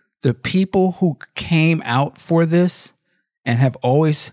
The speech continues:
came out for Prince-related things, that to me is, to me, that's the official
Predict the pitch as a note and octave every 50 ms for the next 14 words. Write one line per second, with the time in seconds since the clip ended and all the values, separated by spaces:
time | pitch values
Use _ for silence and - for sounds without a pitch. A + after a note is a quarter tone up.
0 | _ _ _ _ _ - - - E3+ D#3 D3+ D3+ D3 D3 D3 D3+ D3+ - - -
1 | D3 C3+ - - - E3 D#3+ - - - - - D3+ C#3+ D3 D3 D3 C#3+ C#3+ -
2 | D#3 D3+ D3+ D#3 D#3 D3 - - _ _ _ _ _ _ _ _ _ - - -
3 | C3+ D#3 F#3+ G#3+ - - - F3 D3+ D3 D3+ D#3 D#3+ D#3+ D3+ C3+ A#2+ - _ _
4 | - - B2 A#2+ A#2 A2 A2 G#2 G2 F#2+ G2 - - - - _ _ _ _ _
5 | _ _ _ _ _ _ _ _ _ _ _ _ _ _ _ _ _ _ _ _
6 | _ _ _ _ - - C3+ B2 C3+ F#3 E3 B2+ C#3 C#3+ D3+ - - C#3+ C3+ G#2+
7 | F#2+ - - - C#3 A#2 - - - - - -